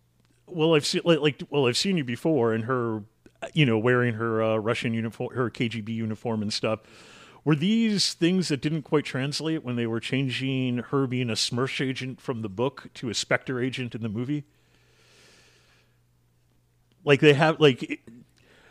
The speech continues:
how do I say this? Like, it's sort of, okay, like, we're assuming that her defection was this big embarrassment. Like, we're doing the heavy lifting. We, the audience, are doing the heavy lifting.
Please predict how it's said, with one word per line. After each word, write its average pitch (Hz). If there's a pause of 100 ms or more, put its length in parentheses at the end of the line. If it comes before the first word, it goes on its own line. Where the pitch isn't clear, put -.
how 165
do 156
I -
say 143
this? 123
Like, 139
it's 131
sort 165
of, 139
okay, 147 (180)
like, 160 (160)
we're 220
assuming 113
that 117
her 143
defection 113
was 104
this 104
big 107
embarrassment. 90
Like, 107
we're 262
doing 139
the 113
heavy 107
lifting. 101
We, 185
the 151
audience, 101
are 117
doing 107
the 98
heavy 92
lifting. -